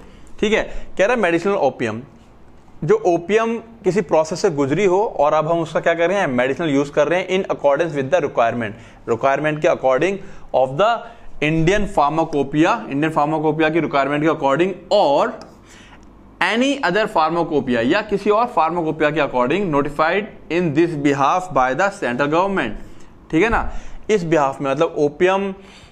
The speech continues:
डेरिवेटिव को लेकर के अगर कोई मेंशन है कि हाँ आप इस फार्माकोपिया को लेकर भी चीज़ें, मेडिसिन बना सकते हो, तो वो भी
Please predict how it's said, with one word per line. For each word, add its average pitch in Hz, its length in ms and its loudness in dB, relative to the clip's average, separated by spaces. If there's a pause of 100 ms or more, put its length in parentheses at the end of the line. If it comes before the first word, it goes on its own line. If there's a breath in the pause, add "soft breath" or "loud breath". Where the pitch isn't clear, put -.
(120 loud breath)
डेरिवेटिव 151 560 2
को 180 60 2
लेकर 151 320 2
के 165 60 2
अगर 160 120 2
कोई 165 160 -2
मेंशन 139 440 -2
है 151 100 0
कि 165 80 2
हाँ 156 300 2
आप 156 240 -4
इस 202 240 0
फार्माकोपिया 156 520 0
को 160 80 2
लेकर 143 340 2
भी 208 180 2 (240)
चीज़ें, 175 280 0
मेडिसिन 147 360 0
बना 127 180 0
सकते 131 300 -2
हो, 208 400 2 (460 loud breath)
तो 151 80 2
वो 139 180 4
भी 226 320 0